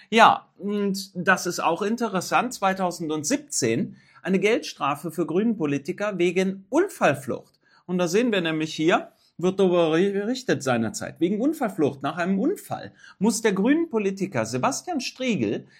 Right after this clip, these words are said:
seinen Führerschein abgeben und eine Geldstrafe zahlen. Das Amtsgericht Bernburg erließ Strafbefehl gegen den parlamentarischen Geschäftsführer der Grünen, wie ein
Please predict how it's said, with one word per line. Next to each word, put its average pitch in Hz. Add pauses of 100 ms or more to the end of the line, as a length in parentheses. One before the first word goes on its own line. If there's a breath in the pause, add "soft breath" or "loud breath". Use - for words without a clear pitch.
(120 soft breath)
seinen 165
Führerschein 233
abgeben 202
und 285
eine 294
Geldstrafe 160
zahlen. 65 (260)
Das 190
Amtsgericht 277
Bernburg 214 (340 soft breath)
erließ 180
Strafbefehl 135
gegen 151
den 165
parlamentarischen 175
Geschäftsführer 170
der 196
Grünen, 208
wie 117
ein 143